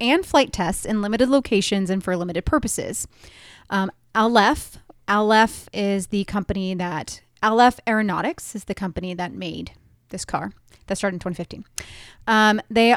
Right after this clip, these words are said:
also need to meet National Highway and Traffic Safety Administration standards before the vehicle,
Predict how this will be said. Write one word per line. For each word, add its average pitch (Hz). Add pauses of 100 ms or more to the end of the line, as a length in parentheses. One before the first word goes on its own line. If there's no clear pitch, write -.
also 247
need 277
to 277
meet 240
National 202
Highway 220
and 202
Traffic 370
Safety 202
Administration 175
standards 175
before 196
the 190
vehicle, 180